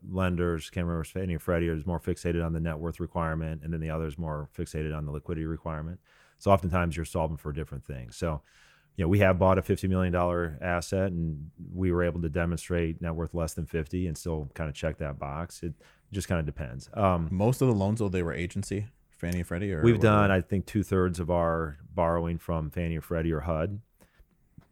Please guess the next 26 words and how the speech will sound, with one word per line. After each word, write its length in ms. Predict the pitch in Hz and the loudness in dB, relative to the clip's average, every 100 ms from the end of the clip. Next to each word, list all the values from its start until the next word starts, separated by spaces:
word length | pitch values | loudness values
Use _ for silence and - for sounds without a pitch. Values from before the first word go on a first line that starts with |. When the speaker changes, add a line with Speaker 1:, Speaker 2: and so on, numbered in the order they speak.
| _ - | _ -6
Speaker 1:
We've 100 | 92 | 2
got 120 | 104 | 4
a 20 | |
fair 140 | 95 101 | 6 6
amount 240 | 92 87 | 6 6
of 80 | 78 | 2
bank 240 | 82 85 | 0 0
loans, 560 | 90 87 101 104 - - - | 0 0 0 -4 -12 -14 -4
and, 340 | 85 82 80 | -2 0 0
um, 320 | 80 80 78 | -2 -2 -2
we've 160 | 80 76 | -2 -2
done 140 | 82 | -2
a 40 | 80 | -2
couple 220 | 80 76 73 78 | -4 -4 -6 -8
debt 180 | 78 73 | -6 -6
fund 220 | 73 71 | -6 -6
deals. 340 | 67 62 - - _ | -6 -12 -16 -20 _
Speaker 2:
To 100 | - | -6
go 180 | 104 101 | 0 0
just 160 | 98 | 0
kinda 200 | - 98 | 0 0
one 180 | 85 87 | 0 0
at 100 | 87 | -2
a 60 | 82 | -2
time 220 | 90 | -4
then, 100 | 85 | -4